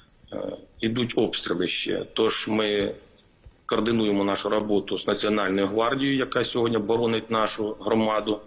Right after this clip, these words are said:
і в разі припинення обстрілів ми швидко туди доставляємо дрова для, до тих людей, які надали свої списки до нашої військової адміністрації міської.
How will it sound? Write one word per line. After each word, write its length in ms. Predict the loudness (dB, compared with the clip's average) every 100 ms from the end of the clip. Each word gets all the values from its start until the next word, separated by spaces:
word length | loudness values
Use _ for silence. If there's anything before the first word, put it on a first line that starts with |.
| -18 -20 -20 _ _ _ -4
і 340 | 0 0 0
в 100 | 0
разі 320 | 0 0 -2
припинення 720 | -2 -2 0 0 0 0 0
обстрілів 680 | 2 0 -2 -2 -2 0 0
ми 200 | 2 0
швидко 520 | 0 0 0 0 -4
туди 280 | -4 -4 -2
доставляємо 640 | 0 0 0 2 2 0 0
дрова 320 | 0 2 0
для, 140 | 0
до 380 | -2 -2 0 0
тих 240 | 0 -2
людей, 300 | -4 -2 0
які 400 | 0 -2 0 0 0
надали 440 | -2 0 2 2 0
свої 500 | -2 0 0 0 -2
списки 500 | -6 -2 -2 -2 -2
до 400 | 0 2 2 0 -6 -20 _ _ -4
нашої 280 | -4 -2 -4
військової 300 | -2 0 2
адміністрації 540 | 0 0 -2 -2 -4
міської. 320 | -6 -6 -12